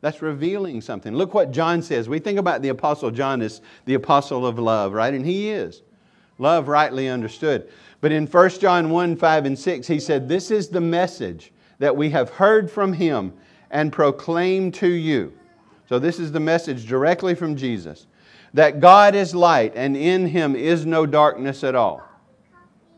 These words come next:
If, now watch this. "If we say we have fellowship with him while we walk in darkness, we lie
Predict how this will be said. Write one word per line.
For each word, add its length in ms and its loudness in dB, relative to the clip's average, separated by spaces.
If, 280 2
now 160 2
watch 340 0
this. 300 -8
"If 260 2
we 200 4
say 680 2
we 200 -2
have 240 -2
fellowship 680 -2
with 220 -4
him 340 -8
while 280 6
we 160 2
walk 500 2
in 220 -4
darkness, 720 -2
we 120 0
lie 540 -2